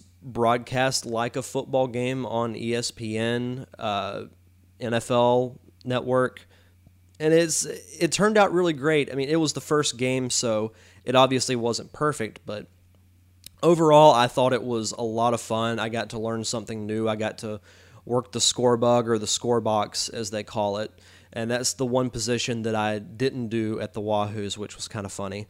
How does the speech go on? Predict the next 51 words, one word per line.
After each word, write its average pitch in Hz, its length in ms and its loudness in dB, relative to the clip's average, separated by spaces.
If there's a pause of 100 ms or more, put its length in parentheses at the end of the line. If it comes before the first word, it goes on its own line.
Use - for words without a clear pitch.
(360)
But 117 400 -2
it, - 220 -16
it 190 80 4
was 196 160 8
a 190 40 4
lot 170 220 8
of 139 80 0
fun, 143 400 2
again, 127 560 0 (180)
getting 131 260 0
to 120 40 -2
meet 123 240 -2
new 127 140 -4
people 117 500 -2
and 107 320 -8
connect 110 420 -6
with 104 460 -8 (300)
ones 117 340 0
that 113 140 0
I've 110 100 -2
been 110 140 -4
working 110 320 -2
with 110 120 -4
at 107 120 -10
the 110 60 -6
Wahoos 107 500 0
as 104 120 -8
well. 110 320 -2
So 101 380 -6 (380)
it, 180 340 2
it's 180 180 4
gonna 180 200 4
be 165 100 2
a 156 100 6
lot 135 200 6
of 117 80 -2
fun. 107 340 -2
I'm 120 300 -2
really 127 380 0
excited. 117 500 -2
I, 117 200 -2
I 131 120 0
like 156 360 4
baseball, 131 500 2
but 123 120 0
I 123 140 2
enjoy 113 400 -2
football 113 480 0
that 110 200 -2
much 110 300 -6
more. 113 400 -4